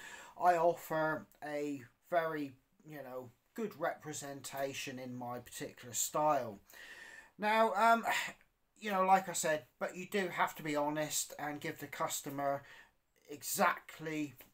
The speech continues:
you know, a clear indication of what your level is and what you're going to produce.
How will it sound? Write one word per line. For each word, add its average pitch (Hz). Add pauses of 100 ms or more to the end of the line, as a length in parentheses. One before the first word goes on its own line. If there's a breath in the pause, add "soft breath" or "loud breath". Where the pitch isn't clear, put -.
you 151
know, 135
a 139 (140)
clear 151 (400)
indication 151 (120)
of 123
what 131
your 135
level 143
is 123 (260 loud breath)
and 139
what 143
you're 135
going 131
to 117
produce. 110